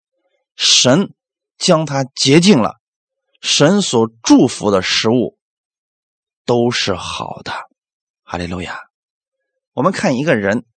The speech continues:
他的名字叫彼得。我们看看彼得在新约开始之后，他观念的更新。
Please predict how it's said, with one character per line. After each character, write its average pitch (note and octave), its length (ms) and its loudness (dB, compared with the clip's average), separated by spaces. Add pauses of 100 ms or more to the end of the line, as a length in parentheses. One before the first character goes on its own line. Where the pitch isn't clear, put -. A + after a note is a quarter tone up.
(320)
他 A2 140 -8
的 G#2+ 80 -2
名 G#2+ 200 -4
字 A#2+ 200 -4
叫 F#2+ 480 -2
彼 F2+ 120 -6
得。 F#2 260 -10 (720)
我 C#3 80 6
们 G#3+ 120 4
看 G#3+ 140 -4
看 F3+ 180 0
彼 G#2 220 -4
得 B2 280 -2 (300)
在 A2 380 -2 (500)
新 A#3 440 2
约 F3+ 200 4
开 D#3 360 -2
始 - 220 -4
之 - 200 -4
后， C3 340 -4 (520)
他 G#2 220 -6
观 C3 380 0
念 G#2+ 180 -2
的 - 140 -12
更 F2+ 180 -12
新。 E2+ 280 -10